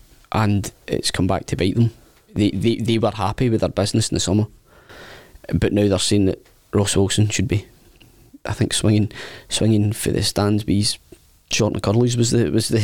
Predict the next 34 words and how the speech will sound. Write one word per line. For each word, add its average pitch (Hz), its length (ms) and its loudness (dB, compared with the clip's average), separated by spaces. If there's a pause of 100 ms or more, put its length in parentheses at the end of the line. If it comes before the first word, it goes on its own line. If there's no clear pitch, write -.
(100)
the, - 220 0
the, 107 280 0
eh, 95 220 2
exact, - 520 -4 (280)
eh, 101 340 0 (1700)
tweet - 260 -2
that 95 160 0
I 87 60 -6
read. 117 420 0
But - 240 -4 (140)
they, - 220 -2 (380)
you 107 120 0
know, 92 140 2
they, - 600 -12
they 117 160 2
were, 110 100 2
they - 180 -2
were 139 80 0
happy. 117 460 -2
They, 120 120 2
they'd 120 200 -4
come 113 120 0
off 110 120 -2
the - 80 -2
back 98 260 -4
of 101 60 -4
the 107 60 -4
Europa 101 300 0
League 98 160 0
final. 120 340 2
They 120 120 2
thought 110 200 -2
they'd 95 140 -2
strengthened, 123 480 0